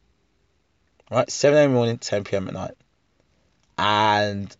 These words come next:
um, what they would do is they'd wait for the bells of the cathedral to ring, and then the youngest person in the family would drag the bucket,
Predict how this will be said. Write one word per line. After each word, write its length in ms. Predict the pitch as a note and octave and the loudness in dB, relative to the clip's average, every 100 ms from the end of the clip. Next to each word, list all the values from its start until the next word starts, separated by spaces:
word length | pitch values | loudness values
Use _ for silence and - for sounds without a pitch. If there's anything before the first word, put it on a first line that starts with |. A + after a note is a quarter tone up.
| - | -4
um, 480 | G2+ G2+ G2 F#2+ - | 0 2 2 -2 -10
what 260 | G#2+ A#2 A2 | -2 0 2
they 80 | A2 | 0
would 160 | G2 | 0
do 400 | A#2+ A#2 F2 F#2+ - _ _ _ | 0 0 0 -8 -14 _ _ _
is 120 | - G#2 | -8 -2
they'd 160 | A2 | -2
wait 300 | G2 B2+ A#2+ | 2 2 2
for 300 | - A#2 A2+ - | -2 -2 0 -2
the 180 | G#2 G#2 | -6 -6
bells 560 | F2+ C3 C#3 C3+ B2 | -4 4 6 6 4
of 120 | - G#2 | 0 -4
the 100 | G#2+ | -4
cathedral 800 | G#2 - - A#2+ G#2 G2+ F2 E2+ | -8 -8 -2 -2 -4 -10 -12 -12
to 140 | - | -10
ring, 380 | F#2 G#2 F2+ E2+ - _ _ _ _ _ _ _ _ - | -6 -4 -4 -8 -20 _ _ _ _ _ _ _ _ -12
and 80 | G2+ | -8
then 80 | G2 | -6
the 80 | |
youngest 540 | G#2 G#2 B2 C3 A#2+ - | -4 0 2 2 0 0
person 320 | A#2+ A2+ - | 2 2 0
in 40 | |
the 40 | G#2 | -8
family 480 | - A2 G#2+ G2 F#2 | -2 0 0 -2 -8
would 240 | G2 F2+ | -10 -12
drag 500 | - G2+ A2 A2 F#2 - - _ _ - | -12 -2 0 0 -2 -8 -20 _ _ -14
the 80 | F#2+ | -6
bucket, 540 | G#2 F#2+ - G2 - | -2 -2 -2 -6 -6